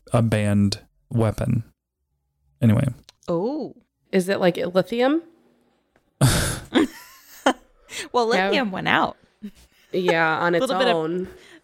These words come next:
Speaker 2: thrown against the car door.
Speaker 1: <laughs> A little beating. But yeah, so that's,
Speaker 2: Um,
Speaker 1: but that is wild to think about with matches. 'Cause I, I mean,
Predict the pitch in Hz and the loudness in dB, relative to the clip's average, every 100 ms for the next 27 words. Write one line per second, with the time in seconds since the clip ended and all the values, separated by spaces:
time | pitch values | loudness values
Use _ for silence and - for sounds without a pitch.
0 | _ - 262 233 226 240 233 226 269 214 | _ -2 0 0 0 -2 -4 0 2 2
1 | 202 311 294 - - 131 - - - - | 2 0 0 0 0 0 0 -2 0 2
2 | 160 135 127 131 131 123 123 - - _ | 2 0 0 0 2 2 0 -4 -16 _
3 | _ _ 135 135 139 120 110 - 147 185 | _ _ -2 0 2 0 0 0 0 2
4 | 220 214 190 139 160 185 220 156 151 165 | 0 0 -2 0 0 2 0 0 0 0
5 | 139 147 147 110 98 104 113 120 - - | 0 0 2 0 0 0 2 2 0 -2
6 | - - 131 135 131 - 139 151 143 | -2 0 2 0 -4 -4 -2 0 0